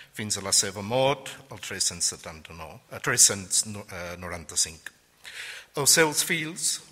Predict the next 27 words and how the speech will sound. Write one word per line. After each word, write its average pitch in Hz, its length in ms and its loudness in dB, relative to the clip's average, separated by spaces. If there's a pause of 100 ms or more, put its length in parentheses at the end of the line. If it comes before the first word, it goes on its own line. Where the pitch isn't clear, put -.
els, 98 140 -8 (180)
eh, 98 260 -8
germanastres 104 760 -4
de 95 100 -10
Gala 92 300 -6
Placídia, 113 640 -2 (680)
nascuda 117 800 2 (360)
probablement 131 680 4
el 113 100 -4
tres-cents 113 540 0
noranta-dos, 104 640 -4 (100)
possiblement 107 800 -4 (240)
uns 101 260 -4
anys, 90 320 -10 (420)
eh, 90 200 -10 (280)
eh, 95 200 -10 (100)
abans, 90 540 -8 (580)
eh, 107 400 2 (140)
el 131 80 0
van 127 240 4
suc-, - 260 4 (220)
succeir. 90 640 -4 (760)
Arcadi 123 520 2
a 107 100 4
l-, 101 140 -4
a 95 300 -6
l'Orient 139 600 4